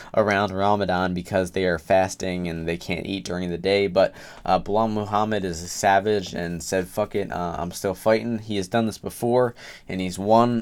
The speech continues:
fights before. He is just, you know, structures his training by training at night somehow, or, you know, uh,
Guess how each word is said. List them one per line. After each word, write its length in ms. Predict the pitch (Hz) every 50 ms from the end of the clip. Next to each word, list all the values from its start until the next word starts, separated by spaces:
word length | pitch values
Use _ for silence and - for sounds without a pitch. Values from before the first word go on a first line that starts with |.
| - -
fights 340 | - - 113 113 113 -
before. 540 | - 117 110 - - 117 117 117 117 117 113
He 340 | - - - 104 98 98 95
is 220 | 92 90 87 -
just, 260 | - - - 101 95 101
you 80 | 104
know, 140 | 98 90 87
structures 640 | - - - - 120 110 - - - 110 101 -
his 180 | - 90 - -
training 640 | - - - 110 104 101 101 98 95 98 101 101 90 - - - - - - - -
by 280 | 92 92 92 90 90 87
training 440 | - - - 113 107 107 101 98 98
at 120 | 92 98
night 360 | 101 101 101 101 107 110 -
somehow, 560 | - - 104 98 95 101 92 95 95 95 95
or, 220 | 95 92 90 85 76
you 80 | 82
know, 340 | 90 87 85 85 85 82 82 - - - - - - - - - - - - - - - - _ -
uh, 520 | - 107 98 90 85 82 85 82 78 78